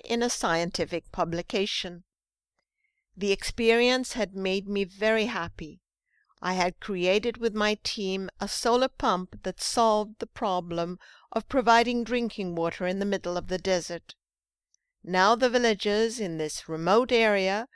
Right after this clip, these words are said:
would have fresh water in sufficient quantities. In my article, I said I wanted to thank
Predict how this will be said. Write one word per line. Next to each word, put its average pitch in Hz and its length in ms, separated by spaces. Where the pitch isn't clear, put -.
would 247 140
have 254 220
fresh - 440
water 190 440
in 226 160
sufficient 180 640
quantities. - 960
In 220 160
my 190 260
article, 214 720
I 220 160
said 233 240
I 240 160
wanted 247 640
to 226 140
thank 214 480